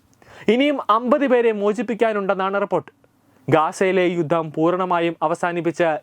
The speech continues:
ഇസ്രയേൽ സേന പിന്മാറിയാൽ ഇവരെ വിട്ടയക്കാമെന്നാണ് ഹമാസ് പറയുന്നത്.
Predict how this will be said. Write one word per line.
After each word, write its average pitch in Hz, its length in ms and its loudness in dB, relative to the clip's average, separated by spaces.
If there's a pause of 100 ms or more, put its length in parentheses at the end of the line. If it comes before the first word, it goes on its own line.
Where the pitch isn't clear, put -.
(120)
ഇസ്രയേൽ 175 380 0
സേന 175 160 0 (100)
പിന്മാറിയാൽ 170 540 -2 (420)
ഇവരെ 156 280 2
വിട്ടയക്കാമെന്നാണ് 151 840 -2 (100)
ഹമാസ് 143 420 -2
പറയുന്നത്. 104 360 0